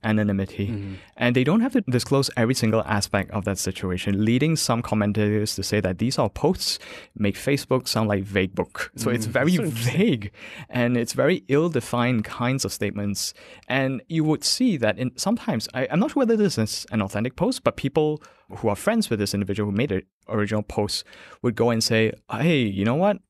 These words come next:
Speaker 1: Eh, that sounds a little bit rough. You wanna tell me what's wrong?" And the
Speaker 2: Mm-hmm,
Speaker 1: response
Speaker 2: mm-hmm.
Speaker 1: from the original poster is that, "Nah, it's not something you would understand. It's not
Speaker 2: Right.
Speaker 1: something that you would,"
Speaker 2: Right,
Speaker 1: they would,
Speaker 2: right.
Speaker 1: yeah. So maybe a call for attention, but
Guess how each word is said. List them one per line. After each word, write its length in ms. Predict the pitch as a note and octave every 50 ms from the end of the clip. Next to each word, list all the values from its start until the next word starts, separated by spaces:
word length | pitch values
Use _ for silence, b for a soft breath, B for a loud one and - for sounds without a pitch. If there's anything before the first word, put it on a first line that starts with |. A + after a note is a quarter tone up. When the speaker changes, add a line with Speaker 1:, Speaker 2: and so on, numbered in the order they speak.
| _ -
Speaker 1:
Eh, 140 | - G2+ - - -
that 120 | B2 -
sounds 240 | - D3 D#3 D3 -
a 40 | A#2+
little 100 | A#2 A#2+
bit 120 | C#3 A2+
rough. 200 | A#2 A2+ A2 -
You 80 | - A#2
wanna 160 | C3 C3 A2+
tell 160 | - - -
me 80 | C3+ C#3+
what's 240 | C#3 C#3+ C3+ - -
wrong?" 220 | C#3+ E3+ G3 F#3+ -
And 100 | A2+ A#2+
the 60 | G2+
Speaker 2:
Mm-hmm, 40 | G#2+
Speaker 1:
response 380 | G#2 - - G#2+ A3+ B3 B3 -
Speaker 2:
mm-hmm. 40 |
Speaker 1:
from 120 | - D#3+ D3+
the 100 | C3 A#2+
original 340 | A#2 A#2+ A#2+ A#2 B2+ A#2+ A#2
poster 300 | - - A2 - - A2
is 80 | G#2+
that, 200 | - G2 G2 -
"Nah, 220 | G#2+ G#2+ F#2+ G2 G2+
it's 140 | G2+ -
not 100 | - A2+
something 240 | - - A2 A2 A#2+ -
you 80 | A#2
would 120 | A#2 G#2+ -
understand. 520 | F#2+ F#2+ G2 - - - F#2 F2+ F#2 F#2
It's 120 | F#2+ -
not 100 | C3+ B2+
Speaker 2:
Right. 100 | A#2 G#2+ G#2
Speaker 1:
something 200 | C#3 C#3 D3 C3+
that 220 | B2 A#2 G#2+ -
you 80 | A#2+ A2+
would," 240 | A#2+ A2 G2 - B B B B - G#2+
Speaker 2:
Right, 160 | A2 G2+ -
Speaker 1:
they 80 | A2 G#2
would, 160 | G2+ G#2 - F#2
Speaker 2:
right. 40 |
Speaker 1:
yeah. 320 | G#2+ G2 F#2+ F#2 F#2 F#2 F2+ B B B B B
So 220 | - - F3+ E3+
maybe 240 | D#3+ E3 F#3 A#3 F4
a 80 | C#4+ G3+ - _ -
call 340 | - - - D3 D3+ F3 F#3+
for 160 | - E3+ C#3
attention, 520 | A#2+ - B2+ A#2+ B2+ - - A#3 C4 C#4
but 260 | A3+ - A2+ A2 -